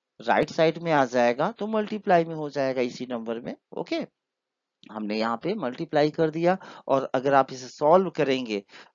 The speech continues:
ओके, तो देखिए क्या मिलेगा आपको, और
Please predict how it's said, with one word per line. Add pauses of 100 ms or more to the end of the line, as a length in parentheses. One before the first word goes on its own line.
(140)
ओके, (480)
तो
देखिए
क्या
मिलेगा
आपको, (680)
और